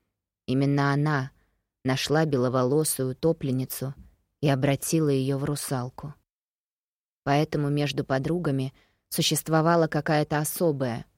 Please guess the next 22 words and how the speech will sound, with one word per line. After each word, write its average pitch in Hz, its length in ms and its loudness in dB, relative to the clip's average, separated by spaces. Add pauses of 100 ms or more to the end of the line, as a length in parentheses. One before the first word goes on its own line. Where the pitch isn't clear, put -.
(100)
незримая 147 580 0
связь, 139 560 -2 (580)
а 131 100 0
отношения 139 720 0
отличались 131 580 -4
теплотой. 135 760 -6 (1500)
Марга 151 400 2
бросилась 156 520 2
к - 100 -8
сестре, 151 440 0
едва 143 380 2
узнала 139 460 0
ужасную 139 560 -2
новость. 127 540 -4 (1000)
Бекка 160 440 4
жила 139 320 4
на 151 160 4
одном 156 300 0
из 151 60 0
самых 175 420 0
живописных 147 840 -2
рифов, 147 480 -6